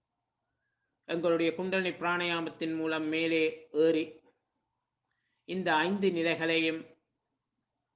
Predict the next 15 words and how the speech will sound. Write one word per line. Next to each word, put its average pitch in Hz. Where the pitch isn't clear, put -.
யோகத்தில் 180
கடந்து 151
சகசாரத்தில் 175
இருக்கும் 151
சிவசக்-, 180
சிவத்துடன் 170
சேரும் 151
சக்தியாக 147
மாறி 143
எங்களுடைய 165
சாதனையின் 165
உச்ச 151
நிலைக்கு 147
நாங்கள் 139
போகின்றோம். 131